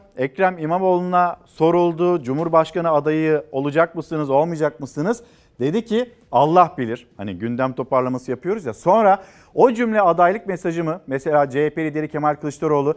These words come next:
"Bay Kemal çıktığı yoldan asla geri adım atmaz." Bu sözler adaylık mesajı olarak yorumlanabilir mi?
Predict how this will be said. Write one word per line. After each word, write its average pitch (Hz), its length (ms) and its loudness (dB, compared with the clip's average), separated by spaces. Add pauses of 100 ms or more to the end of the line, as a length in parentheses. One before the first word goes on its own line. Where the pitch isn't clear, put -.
(240)
"Bay 160 260 6
Kemal 196 480 -6
çıktığı 180 360 -6
yoldan 175 540 2
asla 165 400 2
geri 156 260 0
adım 147 280 0
atmaz." 143 540 -2
Bu 175 80 -6
sözler 156 580 0 (180)
adaylık 107 600 -4
mesajı 151 400 -6
olarak 135 320 0
yorumlanabilir 120 640 -4
mi? 151 200 -6